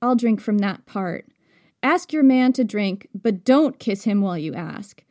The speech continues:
And while he's drinking, sneak in pure wine if you can. If he passes out, taken over by wine and sleep, the place and the situation will advise us. "When you get up to go home, we'll all get up.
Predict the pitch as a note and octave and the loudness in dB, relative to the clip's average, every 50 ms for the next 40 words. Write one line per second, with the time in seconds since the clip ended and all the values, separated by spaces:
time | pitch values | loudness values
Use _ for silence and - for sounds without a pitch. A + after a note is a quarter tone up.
0 | _ _ _ _ _ _ _ _ - - C4 C4+ C4 C#4 C#4 C#4+ D4 C4+ D4 C#4+ | _ _ _ _ _ _ _ _ 0 4 6 8 8 6 6 2 0 0 0 0
1 | A#3 - B3+ A#3+ A#3 A3+ A#3 A3+ A3 A3+ A3 - - - - C#4+ C#4+ C4 - - | 0 0 2 2 2 2 0 -2 0 -2 -2 -6 -6 0 2 4 4 4 2 2
2 | B3 A#3+ A#3+ A#3+ - - C#4 C4+ B3+ B3 A#3 G#3+ G#3 G3 F3+ E3+ F3 F3 - F#3+ | 4 4 2 2 0 -2 0 2 2 2 0 0 -2 -4 -4 -6 -6 -8 -6 -8
3 | G3 G3 F#3+ F#3+ G3 - G3+ F3+ F#3 - - G#3+ G#3 - _ _ _ _ _ _ | -8 -8 -8 -10 -6 -6 -6 -6 -6 -8 -10 -12 -14 -16 _ _ _ _ _ _
4 | _ _ - B3 B3+ C4 D4+ - C#4 D4 D#4+ E4 D4+ - C#4 A#3+ A3+ A3 G#3 G3+ | _ _ -2 -2 0 0 0 -2 0 -2 -2 -2 -2 -2 -4 -2 -2 0 0 0
5 | G3+ G3+ - _ _ _ - C4+ D4+ C4+ - D4+ B3+ A#3+ B3 B3 B3 A#3 B3+ A#3 | -2 -2 -4 _ _ _ -8 -6 -4 -2 -2 -2 0 2 2 2 2 2 0 0
6 | G#3+ A3 G#3+ G#3+ G3+ G#3 G#3+ G#3+ G#3+ G#3+ G#3+ - G3+ G3+ G3 - - - A3 A3 | 0 0 -2 -2 -2 -2 -2 -2 -2 -2 -4 -2 -4 -4 -4 -6 -6 -6 -4 -4
7 | G#3+ G3 - _ _ _ _ _ _ - - B3 B3+ - D#4 D4+ C#4+ C#4+ C#4 - | -4 -6 -8 _ _ _ _ _ _ -6 -6 -6 -4 -2 -2 0 0 -2 -4 -6
8 | - - A#3 A3+ A3 G#3+ - C#4 B3+ - C#4 B3+ A3+ A3 A3+ - A3+ A3 A3 G#3+ | -2 2 2 2 2 0 -4 -6 -4 -2 0 0 2 0 0 -2 -4 -2 -2 -4
9 | - - A3+ G#3+ G3+ G#3 F#3+ F#3 F#3+ F#3+ F3 F3+ F#3+ F3+ F#3 F3 - G#3+ - - | -4 -4 -4 -2 -2 -2 -2 -4 -4 -4 -4 -4 -4 -4 -6 -8 -10 -10 -12 -14
10 | - - _ _ _ _ _ _ _ _ - - B3+ C4 C#4+ C#4+ B3 D#4 D4 D4 | -16 -18 _ _ _ _ _ _ _ _ -2 4 6 6 6 6 4 2 0 0
11 | C#4 C4 - D4+ B3 B3+ A#3 A3+ A3 A3+ B3 A#3 A3+ A3+ A3+ A3+ A3 - - A3+ | -2 -2 -2 -2 0 0 0 2 2 2 2 2 4 2 2 0 0 -2 -2 -2
12 | B3 - - A#3 A#3+ A#3+ A3+ G#3+ G3+ F3+ E3+ - - - | -2 0 0 2 2 2 2 0 -2 -4 -4 -8 -10 -14